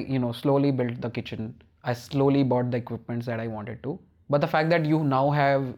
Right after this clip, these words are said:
you know, a house that is your own and a little bit of money to buy, you know, ingredients that you want to, and also time at hand to experiment, I think that's when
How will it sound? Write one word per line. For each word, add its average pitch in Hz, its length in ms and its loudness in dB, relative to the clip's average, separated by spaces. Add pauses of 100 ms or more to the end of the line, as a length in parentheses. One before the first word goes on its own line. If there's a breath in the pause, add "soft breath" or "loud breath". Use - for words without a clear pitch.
(360)
you 127 140 -2
know, 120 240 -2 (160)
a 139 380 4 (140)
house 135 520 -2 (160)
that 127 200 2
is 127 160 2
your 123 240 2
own 131 380 -6 (260)
and 135 440 2 (480)
a 175 40 2
little 180 160 6
bit 180 140 4
of 175 80 4
money 143 240 4
to 147 80 2
buy, 120 480 2 (100)
you 131 100 -6
know, 120 60 -4
ingredients 123 480 -2
that 113 140 -4
you 113 80 -8
want 107 220 -10
to, 156 180 -6 (320)
and 170 100 0
also 190 180 2
time 170 320 0
at 165 100 -2
hand 143 340 -4 (320)
to 160 340 4 (140)
experiment, 123 640 -2
I 131 80 -6
think 143 180 -2
that's 127 220 -2
when 135 340 -2